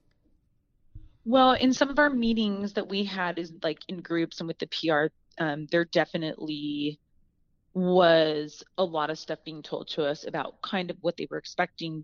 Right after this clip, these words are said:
the design, the feel, and definitely what Bob wanted and wanted it to be like. So I tried to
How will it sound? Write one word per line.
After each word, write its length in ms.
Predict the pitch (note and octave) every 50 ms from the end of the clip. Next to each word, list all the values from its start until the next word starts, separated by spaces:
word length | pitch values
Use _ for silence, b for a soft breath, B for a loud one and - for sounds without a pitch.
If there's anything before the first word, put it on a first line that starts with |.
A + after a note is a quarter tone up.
| - _ -
the 80 | D#3
design, 580 | - - D3+ D3 - E3+ D3+ D3+ D3+ D3 D3 D3
the 60 | D3
feel, 500 | - - - D3+ D3+ D3 C#3+ C#3 C#3 -
and 160 | - D#3 D#3 D#3
definitely 540 | - D#3+ D3 - - D#3 D3 D3+ D3+ D3+ D3 C#3
what 160 | C#3 D3 C#3+ - _
Bob 280 | - C#3+ C#3 C3+ - -
wanted 380 | D3 C#3+ C3+ C#3 D3 D#3 F3+ F#3+
and 180 | F#3+ D#3 D3 - - - -
wanted 240 | C#3+ C#3+ D3 D3
it 100 | D#3 - -
to 80 | -
be 100 | - G#3
like. 200 | G3+ G#3+ A#3 B3
So 200 | - - - -
I 100 | - D#3+
tried 300 | E3 - - G#3 F#3 - - -
to 220 | - F3 D#3 D3